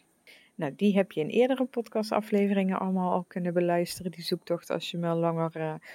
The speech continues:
volgt en de podcast luistert. Maar uiteindelijk heb ik dus in tweeduizend achttien de knoop doorgehakt en ben ik gestart als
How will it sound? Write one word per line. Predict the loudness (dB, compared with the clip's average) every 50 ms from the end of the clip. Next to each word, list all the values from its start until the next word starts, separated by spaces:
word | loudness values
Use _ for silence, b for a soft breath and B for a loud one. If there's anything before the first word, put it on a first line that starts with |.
| B B B B _
volgt | -14 -2 2 2 4 4 4 2 0 -6 -2
en | 0 2 2 2 0 -2 -6 _ _ _
de | _ -4 -4 -2
podcast | 0 0 -2 -2 0 -2 -4 -2 0
luistert. | 0 0 0 0 0 -2 -4 -6 -6 -6 B B B B B B B B B B
Maar | -2 0 2 2
uiteindelijk | 4 4 4 4 4 4 4 4 4 4 4 4 2 -2 -4 -8 _
heb | -2 0 0 0 0
ik | -6 -4 -2
dus | -2 0 0 0 -2 -4 -6 -6 -10 b b b b b b _ _
in | -2 -2
tweeduizend | -2 0 0 0 0 0 -2 -4 -4 -2 -2
achttien | -4 -4 -4 -6 -4 -2 -2 0 -2 -2
de | -4 -8
knoop | -8 -4 -4 -2 -2 -2 -2
doorgehakt | -2 -2 -2 -2 -6 -8 -8 -8 -8 _
en | -8 -8 -2
ben | -2 -2 -2
ik | -2 -6 -8
gestart | -10 -8 -8 -4 -4 -4 -4 -4 -8 -6
als | -6 -6 -6 -6 -8 -8